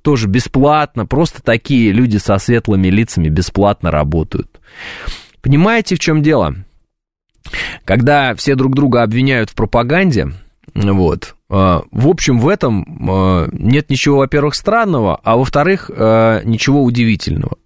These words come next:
Но при этом все должны понимать, что претензии у всех, в общем, имеют определенные основания. И делать вид, что одни со светлыми лицами, а другие без светлых лиц, это неправда.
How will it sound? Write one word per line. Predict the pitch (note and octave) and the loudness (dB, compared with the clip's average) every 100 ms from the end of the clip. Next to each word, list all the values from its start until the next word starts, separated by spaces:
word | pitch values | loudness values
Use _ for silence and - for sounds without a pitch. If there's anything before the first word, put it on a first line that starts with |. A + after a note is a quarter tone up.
| _ | _
Но | A2 C3 | -2 0
при | - | 2
этом | F3+ G3 C3 | 0 0 -2
все | - | 0
должны | B2+ A#2 A#2+ A#2+ | 2 2 2 0
понимать, | A#2+ A2+ G#2 C#2+ - _ | 0 2 0 -2 -8 _
что | - G2+ | -8 -4
претензии | A#2+ C3 A3+ A3 B2 D2+ - - _ _ _ | -2 0 2 2 2 -2 -6 -16 _ _ _
у | F#2+ | -4
всех, | A2 - F#2+ B1+ - _ _ - | -2 0 0 -2 -8 _ _ -4
в | G#2 | 0
общем, | E3+ - F2+ - | 0 0 -2 -2
имеют | G2 G2 C3 A#2+ | -2 2 2 0
определенные | - E2+ D#2+ E2+ F2+ E2 - | -6 -4 -2 2 2 0 -2
основания. | - - F2 E2+ C2+ - - | -6 -4 0 0 -2 -6 -10
И | - | -4
делать | F2 C#3+ D3 - | 0 2 0 0
вид, | C#3 A2+ - - - - | -2 -2 -4 -18 -18 -12
что | - A#2 | -2 2
одни | A#2+ A#2 C3 | 2 2 0
со | - | 0
светлыми | G#2 B2 A#2+ A2 G2+ | 0 0 0 0 2
лицами, | G#2 A#2 - F#2+ | 2 0 0 0
а | F2 | 0
другие | E2+ G2+ F#2+ F#2 | 0 0 2 2
без | F#2 | 0
светлых | - D3+ G3+ A#2+ - | 0 0 2 -2 -2
лиц, | E2 C2+ - - - - - | -4 -6 -10 -16 -16 -12 -4
это | F#2+ B2 | 0 0
неправда. | C#3 D3+ F#2+ B1 - | 2 0 0 -4 -10